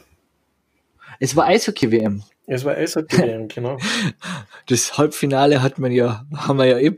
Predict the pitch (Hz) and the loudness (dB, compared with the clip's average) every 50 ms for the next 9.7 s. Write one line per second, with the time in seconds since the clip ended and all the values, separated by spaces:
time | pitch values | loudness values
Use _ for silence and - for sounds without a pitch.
0 | - _ _ - 120 101 104 110 110 110 98 - - - - - 120 104 - 156 | -6 _ _ -2 -2 0 0 0 0 -2 -2 -6 -10 -14 -12 -12 -12 -10 -10 -12
1 | 170 - - - 143 - - 151 147 131 196 202 165 190 180 165 156 156 - 151 | -12 -12 -12 -14 -14 -8 -4 -4 0 2 4 4 4 6 4 4 4 2 0 -2
2 | 147 147 160 156 160 160 156 123 120 123 120 123 - - 127 120 120 131 139 131 | -2 -2 -2 -4 -4 -6 -4 -4 -4 -4 -4 -6 -8 -10 -8 -6 -6 -6 -6 -10
3 | _ _ _ _ _ _ - 240 277 285 262 226 170 - 113 117 101 110 110 120 | _ _ _ _ _ _ -14 -12 -10 -8 -6 -8 -8 -6 -6 -4 -2 0 0 0
4 | 117 - - 120 110 110 107 107 110 110 - _ - - - 156 - - 147 190 | -2 -4 -6 -6 -4 -4 -4 -6 -6 -8 -10 _ -16 -14 -12 -4 0 2 4 4
5 | 185 - - - _ _ _ _ _ _ _ _ - _ _ _ - - - - | 2 0 -8 -20 _ _ _ _ _ _ _ _ -20 _ _ _ -16 -14 -2 2
6 | 180 220 226 - 311 285 - - - 220 214 202 - 202 185 180 - - - 180 | 2 2 4 4 2 2 2 0 0 -2 -2 0 0 0 0 0 -4 -10 -12 -12
7 | - _ 185 170 - - 151 147 143 - 160 139 - - 123 107 - - - 98 | -8 _ -2 -2 2 2 2 2 2 0 -4 -6 -4 -2 -4 -4 -4 -8 -12 -12
8 | - - - - 117 113 101 98 113 107 - - 113 113 - - - 123 110 113 | -12 -12 -6 -4 -4 -4 -2 -4 -6 -6 -4 -4 -6 -6 -6 -6 -6 -4 -4 -4
9 | 110 - - 110 107 104 107 - - 156 156 160 175 196 | -6 -4 -2 -2 -2 -2 -2 -2 0 0 0 0 -2 -6